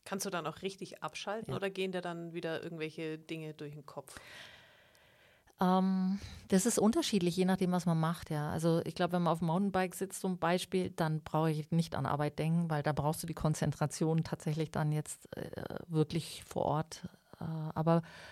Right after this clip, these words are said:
Speaker 2: beim Laufen oder eben auch Langlaufen kann man schon so das eine oder andere mal durchdenken und,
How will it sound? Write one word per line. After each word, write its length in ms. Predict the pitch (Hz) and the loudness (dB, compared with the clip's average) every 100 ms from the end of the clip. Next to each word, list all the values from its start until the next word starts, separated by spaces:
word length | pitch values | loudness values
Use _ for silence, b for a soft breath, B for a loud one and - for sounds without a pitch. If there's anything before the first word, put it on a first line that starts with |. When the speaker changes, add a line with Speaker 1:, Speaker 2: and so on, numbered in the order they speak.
| B | B
Speaker 2:
beim 180 | - 165 | 4 8
Laufen 360 | 160 151 190 190 | 8 8 6 4
oder 240 | - 170 | 4 4
eben 140 | 170 165 | 2 2
auch 160 | 170 | 0
Langlaufen 480 | 165 156 170 165 165 | 2 4 6 4 2
kann 140 | 165 165 | 2 2
man 100 | 165 | 2
schon 260 | - 180 | 2 0
so 120 | 185 | 0
das 160 | 165 156 | -2 -2
eine 300 | - 156 170 | 0 2 2
oder 160 | 180 139 | 2 2
andere 420 | 165 165 165 165 | 2 2 2 2
mal 320 | 160 151 156 | 4 2 2
durchdenken 800 | 156 151 - 143 175 226 233 214 | 0 -2 0 2 2 2 0 0
und, 240 | - 170 | 2 0